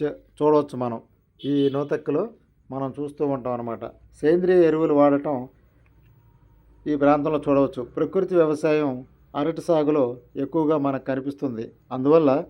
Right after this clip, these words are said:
నూతక్కి గ్రామ రైతులు ఆదర్శ రైతులుగా, అభ్యుదయ రైతులుగా,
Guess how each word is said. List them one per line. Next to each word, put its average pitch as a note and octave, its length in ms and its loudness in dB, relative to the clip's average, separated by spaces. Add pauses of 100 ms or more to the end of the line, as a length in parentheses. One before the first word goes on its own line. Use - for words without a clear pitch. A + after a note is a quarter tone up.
(460)
నూతక్కి D#3+ 460 -2
గ్రామ D#3+ 280 0
రైతులు C#3+ 520 0 (460)
ఆదర్శ D#3 460 0
రైతులుగా, D3 720 -2 (420)
అభ్యుదయ D#3 420 2
రైతులుగా, C#3+ 580 0